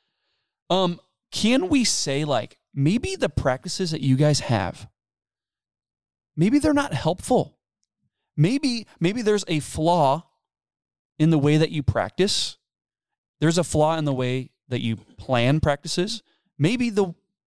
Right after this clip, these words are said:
it's not true. You, your drills are not conducive to team success on Saturdays. So, yeah, like, we just throw practice out there as if, like, practices are perfect and are run perfectly,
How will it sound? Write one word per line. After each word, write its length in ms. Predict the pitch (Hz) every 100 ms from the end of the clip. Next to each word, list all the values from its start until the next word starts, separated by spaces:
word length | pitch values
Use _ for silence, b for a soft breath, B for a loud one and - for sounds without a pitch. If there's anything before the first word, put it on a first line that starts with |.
| _ _
it's 180 | 160 -
not 240 | 196 190 -
true. 440 | - 226 214 208
You, 200 | 180 180 -
your 260 | 175 185
drills 480 | 156 151 202 208 190 -
are 100 | 170
not 220 | - -
conducive 760 | - 175 156 214 - 156 143 185 - _ _ _ _ _ -
to 140 | 190
team 340 | - 208 214
success 520 | 196 202 - 196 190 -
on 180 | 175 170
Saturdays. 640 | 190 208 196 131 113 - b
So, 180 | - 196
yeah, 240 | 185 214 139 b b b b _ _ _ -
like, 140 | 147
we 120 | 165
just 180 | 226 247
throw 140 | 214 190
practice 460 | - 180 180 151 113
out 220 | 110 -
there 280 | 156 196 190 b b b
as 180 | 139 151
if, 120 | 151
like, 240 | 139 -
practices 400 | - 135 - 139
are 80 | 117
perfect 800 | - 175 196 - 202 196 190 -
and 160 | 135 117
are 160 | 110
run 300 | 110 143 185
perfectly, 840 | 175 185 196 175 165 170 185 196